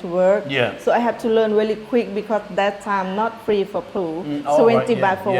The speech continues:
Speaker 1: one game.
Speaker 2: yeah.
Speaker 1: So I have to learn really quick.
Speaker 2: Yeah.
Speaker 1: After I can pay a little bit, so when customer come, if I,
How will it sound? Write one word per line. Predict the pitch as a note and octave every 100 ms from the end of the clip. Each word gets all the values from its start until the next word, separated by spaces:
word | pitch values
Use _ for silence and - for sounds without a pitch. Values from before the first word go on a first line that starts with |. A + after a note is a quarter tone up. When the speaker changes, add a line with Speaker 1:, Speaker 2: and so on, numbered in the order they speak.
| F#3+
Speaker 1:
one | F#3+
game. | G#3+ F3 B2
Speaker 2:
yeah. | A2+ - -
Speaker 1:
So | G#3
I |
have | A3+ A3
to | A3+
learn | G#3+ G3+
really | G3 G3+ G3+ B3+
quick. | G3+ - -
Speaker 2:
Yeah. | A#2 A#2 G#2+ - -
Speaker 1:
After | A#3 A#3 A#3
I | G#3+ G#3+
can | A#3+ A3
pay | A3 A#3 A3
a |
little | G#3+ G#3+ G3
bit, | G#3 G3+
so | G3
when | F#3+ G3
customer | G#3+ G3+ A3 G3+
come, | G3 G3+ G#3 C#4 - - - - - - - - -
if | G#3+ - - -
I, | G3+